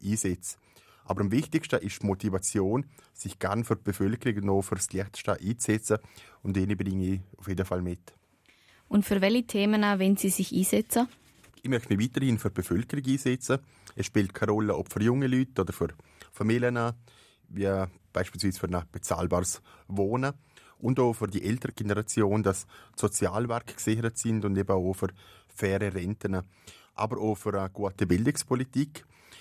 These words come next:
Speaker 1: allgemein auch für einen Bürokratieabbau, sei es für Vereine beim Ehrenamt oder für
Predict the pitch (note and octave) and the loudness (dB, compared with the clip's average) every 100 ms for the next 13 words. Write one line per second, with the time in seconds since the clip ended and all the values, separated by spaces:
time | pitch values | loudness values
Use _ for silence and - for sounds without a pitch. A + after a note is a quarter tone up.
0 | - - A#2+ C3+ A#2+ A2 G2+ G#2+ G2 G2+ | -14 -4 -2 0 0 0 0 0 0 2
1 | G2 F#2+ - F#2+ F#2+ G#2 A2+ - A#2+ - | 0 -2 -2 -4 -2 0 0 0 -2 0
2 | G#2+ A2+ F#2+ F#2 - F#2 - - - - | -2 0 -2 -2 -2 -4 -4 -20 -20 -20
3 | _ - - F2+ G#2+ G#2 F#2+ E2+ G2+ A#2 | _ -6 -2 2 2 2 0 0 0 0
4 | A2+ G#2 A2+ F#2+ F#2 G2 | 0 -2 -4 -6 -4 -4